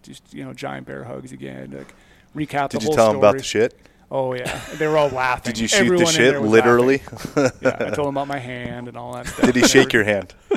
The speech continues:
Speaker 1: Uh, I had gloves on.
Speaker 2: <laughs>
Speaker 1: But,
Speaker 2: Uh.
Speaker 1: yeah, just a wild, wild day. And then I finally was like, "So, w-, enough about me.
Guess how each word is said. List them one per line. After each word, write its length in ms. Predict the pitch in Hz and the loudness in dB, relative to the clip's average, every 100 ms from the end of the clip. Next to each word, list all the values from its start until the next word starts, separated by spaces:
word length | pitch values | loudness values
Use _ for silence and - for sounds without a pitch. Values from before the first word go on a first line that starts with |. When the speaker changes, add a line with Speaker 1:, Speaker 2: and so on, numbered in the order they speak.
| - - _ _ - | -4 -20 _ _ -14
Speaker 1:
Uh, 380 | 139 135 131 131 | -8 -4 -2 -4
I 80 | - | -6
had 120 | 151 | -8
gloves 240 | 127 120 120 | -8 -12 -12
on. 160 | 120 | -14
Speaker 2:
<laughs> 1200 | - 131 - 165 - 143 - 113 120 - 104 58 - - 196 143 117 104 - - | -8 -6 0 0 6 4 4 0 0 -4 -6 -6 -14 -12 -8 -8 -10 -16 -20 -20
Speaker 1:
But, 340 | 139 123 127 | -10 -8 -6
Speaker 2:
Uh. 60 | 101 | -8
Speaker 1:
yeah, 300 | 131 120 120 | -8 -8 -10
just 240 | 139 135 | -12 -10
a 60 | 135 | -8
wild, 360 | 123 127 127 123 | -4 -4 -4 -6
wild 220 | 123 123 | -8 -8
day. 160 | 123 | -10
And 80 | 123 | -10
then 80 | 127 | -14
I 60 | 127 | -12
finally 220 | 131 127 | -12 -12
was 100 | 131 | -14
like, 160 | 131 | -16
"So, 220 | - 165 - _ _ _ _ | -14 -14 -16 _ _ _ _
w-, 560 | - _ _ _ - 147 | -20 _ _ _ -20 -8
enough 200 | 170 196 | -8 -4
about 240 | 147 127 | -4 -4
me. 440 | 127 147 151 131 | -8 -10 -10 -12